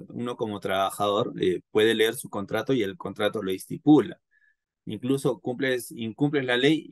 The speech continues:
incluso incumples el contrato que has firmado empleador y, y trabajador. Muy bien. Iván, cuando se emiten estudios de los resultados de los pacientes sin el consentimiento de los mismos. Excelente, ¿no?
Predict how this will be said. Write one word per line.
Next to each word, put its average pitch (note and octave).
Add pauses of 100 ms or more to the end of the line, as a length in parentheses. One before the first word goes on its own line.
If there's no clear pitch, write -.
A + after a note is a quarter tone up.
(200)
incluso B2
incumples A2+
el -
contrato G#2+
que G2+
has G2+
firmado G#2 (680)
empleador G#2+
y, F#2+ (120)
y -
trabajador. F#2+ (1500)
Muy C3
bien. G2 (140)
Iván, C3 (720)
cuando C3
se -
emiten E3+
estudios E3
de C3+
los A#2+
resultados D3
de B2+
los A#2
pacientes F3 (120)
sin C3
el A#2+
consentimiento B2
de G#2+
los F#2+
mismos. A2+
Excelente, A2+
¿no? D#3